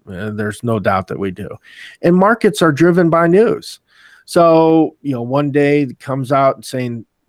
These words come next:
tariff talks are going good, market goes up. Next day,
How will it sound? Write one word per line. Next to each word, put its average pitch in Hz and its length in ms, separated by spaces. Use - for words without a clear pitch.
tariff 143 320
talks 143 400
are 113 60
going 127 320
good, 170 440
market 104 420
goes 113 240
up. 165 280
Next 117 340
day, 117 380